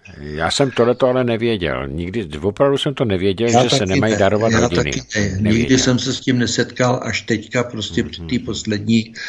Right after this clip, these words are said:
Speaker 2: poslední cestě, eh, eh, kdy, kdy jsem vlastně, a v podstatě jsem měl i radost, protože, víte, oni mají úžasné hodiny, protože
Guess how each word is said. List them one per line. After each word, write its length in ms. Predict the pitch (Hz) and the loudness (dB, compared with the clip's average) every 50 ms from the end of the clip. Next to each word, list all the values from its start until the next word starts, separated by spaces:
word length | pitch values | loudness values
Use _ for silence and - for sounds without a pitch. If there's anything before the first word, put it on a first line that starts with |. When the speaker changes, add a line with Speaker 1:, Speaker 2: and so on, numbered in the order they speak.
| - - - - _ | -12 -12 -14 -12 _
Speaker 2:
poslední 600 | - 95 - - - 110 104 101 104 110 107 104 | -4 -2 -2 0 0 0 0 2 0 0 0 0
cestě, 640 | 104 - 101 98 - - - - 110 107 104 101 98 - - | -2 -4 -4 -2 -4 -2 0 2 2 2 2 0 -2 -6 -8
eh, 60 | 104 101 98 101 101 98 95 98 98 95 98 101 101 95 98 101 104 | -6 -4 -4 -2 -2 0 0 0 0 0 -2 -4 -6 -6 -8 -6 -4
eh, 520 | 101 98 98 98 98 98 98 98 101 101 95 98 101 104 104 | -2 -2 0 0 0 0 2 0 0 -2 -2 -4 -4 -4 -4
kdy, 440 | 101 95 95 98 98 98 98 98 - - - - - - - _ _ | -2 2 4 4 6 4 2 0 -4 -10 -16 -18 -18 -18 -20 _ _
kdy 180 | - 101 95 90 | 2 4 4 4
jsem 220 | - - 104 104 | 4 4 4 4
vlastně, 400 | 98 104 101 98 - - 117 113 | 4 4 4 2 2 2 2 4
a 160 | 107 104 104 101 101 - 113 | 4 4 4 2 0 -2 -4
v 120 | 104 - - | -4 -2 -2
podstatě 400 | - 107 - 120 113 113 120 110 | -4 0 2 2 2 2 0 -2
jsem 180 | - - 110 | 0 0 0
měl 220 | 110 110 113 117 - - | 0 2 2 2 2 2
i 80 | 113 | 2
radost, 320 | 107 107 107 107 123 110 98 | 2 2 0 0 -2 -4 -4
protože, 520 | - 117 101 - - 107 104 113 113 104 - - - - - - - _ | -6 -10 -8 -4 -4 0 2 2 0 0 -2 -8 -14 -14 -14 -16 -6 _
víte, 260 | 110 101 95 98 113 | -4 -2 0 2 2
oni 240 | 107 107 104 104 107 | 2 2 2 2 2
mají 260 | 107 107 113 113 117 | 2 2 2 2 2
úžasné 580 | - 107 98 98 107 107 101 - - 110 107 104 | 0 -2 -2 -2 -2 -2 -2 -2 0 0 2 2
hodiny, 420 | 107 104 104 101 110 107 110 113 | 0 0 -2 -2 0 2 2 0
protože 680 | 113 - 110 104 - - 104 98 92 107 107 107 107 | 0 -2 -6 -6 -2 -4 -4 -2 0 0 2 2 0